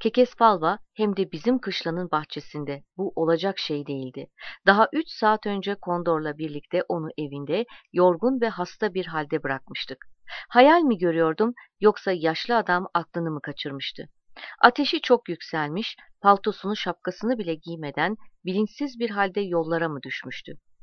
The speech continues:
Ancak yanılmıyordum, bu oydu. Yüz bin kişi arasında da olsa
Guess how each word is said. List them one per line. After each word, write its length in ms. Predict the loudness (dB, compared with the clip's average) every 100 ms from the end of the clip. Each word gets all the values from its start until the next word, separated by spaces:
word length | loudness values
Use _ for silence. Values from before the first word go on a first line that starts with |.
| -20 -20 _
Ancak 400 | 2 4 0 2
yanılmıyordum, 760 | 2 4 2 0 -4 -6 -10 -10 -2
bu 240 | 0 4
oydu. 340 | 2 2 -10 -12 _ _ _ -20 -2
Yüz 240 | 0 0
bin 140 | -2 -4
kişi 300 | -6 -2 0
arasında 480 | 0 -4 -6 -4 -2
da 60 |
olsa 400 | -4 -6 0 -2